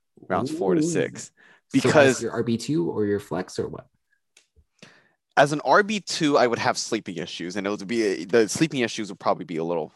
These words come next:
Speaker 1: like, more. I would be really comfortable with him in the flex, though. No sleeping issues at all when he's in the flex.
Speaker 2: Fair.
Speaker 1: So depending on how the board plays out, if you draft him f-, at four or five, you're probably looking at him being your R B two.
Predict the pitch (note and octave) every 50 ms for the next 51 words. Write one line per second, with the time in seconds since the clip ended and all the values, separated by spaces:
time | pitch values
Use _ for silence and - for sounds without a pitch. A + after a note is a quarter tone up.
0 | _ _ _ _ _ _ _ _ _ _ _ _ _ - D#2+ - - - F#2+ F#2
1 | F2+ F#2 A2 C3 D3+ D#3 _ - - - _ _ _ _ - _ - A#2 A#2+ A#2
2 | A#2 C3 B2 A#2+ G2+ G2 G2+ B2+ D#3 E3+ D#3+ D3+ C3+ - - A2+ G#2 - G2+ F2+
3 | F#2+ F2+ E2+ F2 - - - G2+ F#2+ F2 - - - - - - _ - - -
4 | - - _ _ _ _ _ _ A2+ B2+ D3 D3 - - C#3+ B2 _ B2 A2 G#2
5 | G2 - - G#2 F#2 - - - G2+ - - - - D#2 C#2 D#2+ E2+ E2+ E2 E2
6 | F#2 E2+ - - C2+ - - - - - - - - - _ _ _ _ _ _
7 | _ _ _ _ _ _ _ _ _ _ _ - - A2 A#2+ C3 C3 _ _ _
8 | _ _ _ _ _ _ _ _ _ _ _ _ _ _ _ - - C3 C3+ -
9 | E3 F3+ F#3 F3+ E3 E3+ D#3 C3+ G#2 A#2 B2 B2+ A#2 _ - C3 A#2+ A2 G2+ A2
10 | G2 G2 F#2+ A2+ A2 C#3 C#3 D#3 - D#3+ B2+ _ - - - _ _ _ _ -
11 | A2+ - _ _ _ - C3 C#3+ C#3+ B2 A2 - - - G2+ F2+ F2+ E2+ D#2 D#2
12 | - _ - - - - _ A#2+ G#2+ _ - - D3 C#3 B2+ C3 A#2 A2 G#2+ -
13 | - G2+ F2+ - G#2 A2 F#2+ F2+ F2+ E2+ E2 F2+ F2 - C2 F2 E2 C#2 B1+ -
14 | - - D#3 C#3+ C#3 C3+ C3